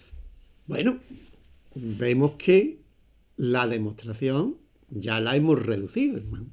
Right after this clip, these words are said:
Es algo más corta. Bien, podemos seguir reduciéndola. Bueno, eh, mirad, eh, <clears throat> eh,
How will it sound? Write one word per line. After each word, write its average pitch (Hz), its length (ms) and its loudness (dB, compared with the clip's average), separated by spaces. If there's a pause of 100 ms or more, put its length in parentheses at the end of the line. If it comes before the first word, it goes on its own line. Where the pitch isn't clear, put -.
Es 123 280 -4 (540)
algo 160 320 4
más 107 180 -2
corta. - 380 -20 (1900)
Bien, 202 340 6 (260)
podemos 208 440 4
seguir 214 520 0 (960)
reduciéndola. 175 760 2 (1500)
Bueno, 190 360 4 (640)
eh, 131 420 6
mirad, 123 360 2 (560)
eh, 131 560 6 (440)
<clears throat> - 2250 -10
eh, 135 720 8